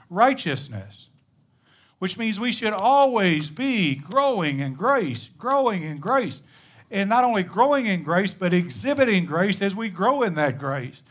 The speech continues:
Because the more grace we receive, the more grace we should pour out.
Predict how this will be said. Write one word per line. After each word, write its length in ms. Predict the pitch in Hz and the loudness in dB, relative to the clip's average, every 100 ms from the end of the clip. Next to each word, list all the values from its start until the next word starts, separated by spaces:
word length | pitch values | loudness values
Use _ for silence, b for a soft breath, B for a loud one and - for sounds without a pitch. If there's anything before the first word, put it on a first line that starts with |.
| b b | b b
Because 300 | 175 170 202 | -6 -2 -2
the 100 | 175 | -2
more 240 | 190 220 202 | -2 0 -2
grace 420 | - 196 254 - | 2 2 2 -2
we 120 | 220 | -4
receive, 500 | 190 170 247 277 220 | -2 -2 -2 -2 0
the 80 | 180 | -2
more 160 | 185 | -2
grace 440 | 175 143 247 269 - | -2 -2 -2 -2 -6
we 120 | 202 | -8
should 240 | 175 190 | -8 -10
pour 280 | - 240 254 | -10 -6 0
out. 320 | 277 294 165 | 2 2 0